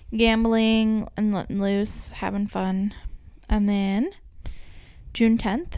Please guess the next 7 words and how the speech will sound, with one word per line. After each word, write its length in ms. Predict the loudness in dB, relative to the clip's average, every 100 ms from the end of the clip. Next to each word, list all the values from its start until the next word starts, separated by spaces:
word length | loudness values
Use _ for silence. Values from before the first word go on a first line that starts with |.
| -10 -6
three 140 | -4
days 220 | -2 -2
later, 300 | -2 -2 -2 -6 -16 -18 -18 -18 -20 -20 -2
Dwayne 500 | 2 4 4 2 -2
saw 260 | -4 -2 0
another 500 | 0 2 2 4 4
newspaper. 760 | 4 4 2 0 2 2 0